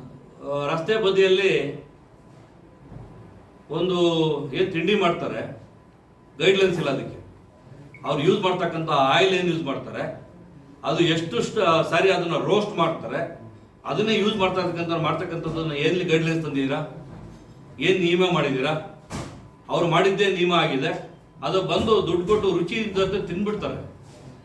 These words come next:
ಆರೋಗ್ಯ ಕೆಡ್ತಾ ಇದೆ. ಮುಂಬರುವ ದಿನಗಳಲ್ಲಿ ಸಾಕಷ್ಟು ಆರೋಗ್ಯ ತೊಂದರೆ ಆಗುತ್ತೆ. ಇದಕ್ಕೆ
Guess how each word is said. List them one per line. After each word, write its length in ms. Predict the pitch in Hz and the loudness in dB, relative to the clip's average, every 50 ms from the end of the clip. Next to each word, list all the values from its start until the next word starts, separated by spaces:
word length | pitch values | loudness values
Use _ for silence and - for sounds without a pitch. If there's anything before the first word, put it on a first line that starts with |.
| - - - - - - - - - 123 | -20 -20 -20 -20 -20 -20 -20 -12 -2 2
ಆರೋಗ್ಯ 380 | 156 165 220 226 214 208 185 | 2 4 4 4 2 2 0
ಕೆಡ್ತಾ 340 | 156 156 165 160 147 139 139 | 0 -2 -2 -2 0 0 0
ಇದೆ. 340 | - - - - - - - - - - - - | 0 0 -2 -6 -10 -12 -16 -18 -20 -20 -14 -8
ಮುಂಬರುವ 420 | 165 180 202 220 226 220 214 - | -6 -2 2 2 4 4 2 2
ದಿನಗಳಲ್ಲಿ 880 | 185 185 185 190 190 185 185 185 190 202 175 143 139 139 - - - - - - - - - - - - - | 2 2 2 2 2 2 2 2 2 2 2 2 0 0 -4 -6 -8 -12 -14 -16 -20 -20 -20 -20 -20 -16 -6
ಸಾಕಷ್ಟು 760 | - 156 180 - 214 202 - - 214 214 190 180 175 175 - | -4 -2 -2 0 -2 -2 -2 0 2 2 2 2 2 0 0
ಆರೋಗ್ಯ 380 | - - 170 180 196 185 180 185 | 2 2 4 4 4 4 2 0
ತೊಂದರೆ 340 | 175 160 160 156 165 180 170 | 0 0 -2 -2 0 2 2
ಆಗುತ್ತೆ. 560 | 165 160 160 160 - - 117 - - - - - - - - - - - - - - - - 117 | 2 2 0 -2 -4 -6 -8 -8 -10 -14 -18 -20 -20 -20 -20 -20 -20 -20 -20 -20 -20 -18 -12 -10
ಇದಕ್ಕೆ 400 | 139 160 208 214 - 208 196 185 | -6 -6 -4 -2 0 2 2 4